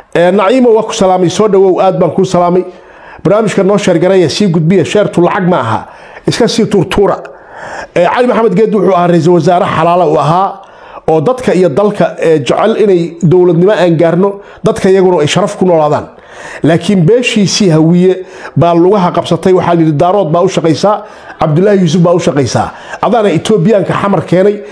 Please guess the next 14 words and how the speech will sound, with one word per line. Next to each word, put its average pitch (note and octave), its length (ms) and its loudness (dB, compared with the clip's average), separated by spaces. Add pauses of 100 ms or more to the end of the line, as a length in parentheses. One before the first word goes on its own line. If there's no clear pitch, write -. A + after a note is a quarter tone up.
(180)
dadka F3+ 260 0
Soomaaliyeedna F#3+ 640 2
ku - 160 -2
laayay. D3 420 2 (280)
Wixii G3 220 2
ka B3 120 0
hadlayay F#3+ 380 2
B G3+ 160 2
B E3 140 0
C-da, C#3+ 340 0 (300)
Yuusuf D#3+ 300 2
Garaad F#3 340 0
buu B2+ 120 0
ahaa. - 260 -4